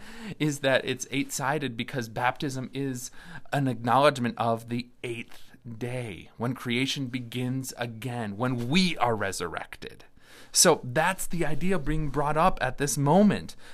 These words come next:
The women are going to the tomb in order to take part in the typical burial rituals of that time, but what they don't realize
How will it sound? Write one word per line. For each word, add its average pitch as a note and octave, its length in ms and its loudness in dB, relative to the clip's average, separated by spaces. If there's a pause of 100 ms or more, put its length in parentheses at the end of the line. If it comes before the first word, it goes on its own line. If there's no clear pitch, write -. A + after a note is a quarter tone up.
(120)
The D3 100 4
women F#3+ 440 2
are A#2 160 0
going E3 540 0
to F#3+ 220 -2
the F#3+ 120 -4
tomb F#2+ 420 -6 (480)
in B2+ 160 -2
order C#3 300 2
to A#2+ 280 0 (260)
take - 280 -2
part C3+ 300 2
in A#2+ 140 -2
the G#2+ 80 -2
typical D#3+ 640 -4
burial B2 580 0
rituals B2 480 -2
of G#2+ 140 0
that - 200 -2
time, C3 440 -2 (260)
but A#2+ 100 -2
what A#2+ 200 -4
they A#2+ 120 0
don't B2 280 -2
realize C#3 640 0